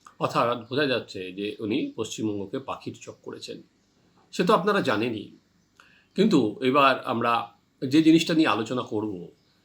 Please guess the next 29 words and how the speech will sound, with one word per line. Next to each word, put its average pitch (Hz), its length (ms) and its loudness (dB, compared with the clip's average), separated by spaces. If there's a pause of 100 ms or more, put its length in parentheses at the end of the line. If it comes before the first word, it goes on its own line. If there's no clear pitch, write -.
(200)
সেইটা 147 280 2
হচ্ছে 143 560 0
উনি 131 500 4
যেটা 117 300 -2
বারবার 113 340 0
করে 120 300 -2 (140)
বলছেন 110 600 -6
এবং 104 300 -8
শেষ, 110 280 -8 (160)
আহ, 104 40 -4
আহ, - 1000 -10
মিটিংয়ে 107 320 -4
উনি 117 180 -4
বলে 101 240 -4
গেলেন 90 360 -8 (560)
যে 160 120 2
ভ্রষ্টাচারীদের 175 840 2
বিরুদ্ধে 107 640 -6
চার 123 180 2 (280)
ফোর্থ 165 500 -6
জুনের 117 300 0
পর 95 320 -8 (420)
আরও 151 320 4
কঠোর 131 300 -2
ব্যবস্থা 113 420 -8
নেওয়া 113 200 -12
হবে। 113 280 -18 (500)
কঠোর 160 260 6
কারণ 160 420 4